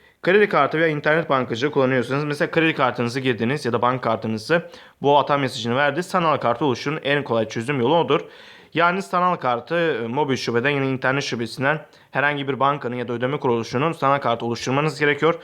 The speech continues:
Sanal kartınızın zaten tarihi uzun bir şekilde oluşturulacak. Yani, e, uzun tarihli sanal kartlar oluşturuluyor. Oluşturduğunuz tarihten itibaren beş altı yıl sonra süresi bitecek şekilde bu sanal kartla birlikte PlayStation Store'da,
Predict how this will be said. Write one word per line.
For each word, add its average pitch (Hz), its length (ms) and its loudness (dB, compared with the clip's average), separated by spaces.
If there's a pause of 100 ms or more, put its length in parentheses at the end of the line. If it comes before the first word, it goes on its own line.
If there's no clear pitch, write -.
(300)
Sanal 180 300 2
kartınızın 127 520 0
zaten 151 360 -2
tarihi 123 300 2
uzun 131 320 -2
bir 117 40 -6
şekilde 113 360 -4
oluşturulacak. 135 720 0
Yani, 123 300 2 (480)
e, 117 140 2
uzun 127 320 0
tarihli 135 380 0
sanal 131 260 2
kartlar 120 320 0
oluşturuluyor. 131 680 0 (280)
Oluşturduğunuz 131 560 -2
tarihten 131 360 0
itibaren 120 480 0
beş 120 180 -2
altı 117 220 0
yıl 123 60 -4
sonra 135 400 -2 (180)
süresi 120 420 -6
bitecek 123 360 -4
şekilde 151 420 0
bu 175 220 0
sanal 156 280 2
kartla 127 320 0
birlikte 117 520 0 (360)
PlayStation 147 560 0
Store'da, 135 600 2